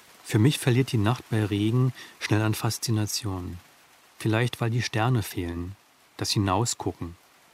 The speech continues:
die Weite. Stattdessen der Raum und auch die Gedanken schrumpfen. Es bloß noch dunkel ist und ungemütlich. Wir kehren um. Noch einmal bei den Kühen vorbei,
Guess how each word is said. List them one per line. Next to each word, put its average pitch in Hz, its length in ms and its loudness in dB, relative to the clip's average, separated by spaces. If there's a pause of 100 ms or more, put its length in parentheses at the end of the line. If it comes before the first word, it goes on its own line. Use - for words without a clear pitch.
(100)
die 92 140 -2
Weite. 95 420 -2 (1700)
Stattdessen 120 460 2
der 101 140 4
Raum 110 520 0 (480)
und 117 120 -4
auch - 80 -6
die 127 120 -4
Gedanken 110 520 0
schrumpfen. 107 600 -4 (580)
Es 104 120 -2
bloß 120 240 0
noch 110 120 2
dunkel 123 460 2
ist - 180 -4
und 113 180 -2
ungemütlich. 101 760 0 (1900)
Wir 113 100 2
kehren 113 340 4
um. 92 280 -2 (920)
Noch 110 100 0
einmal 117 320 4
bei 110 100 4
den 104 200 2
Kühen 110 340 2
vorbei, 90 520 -2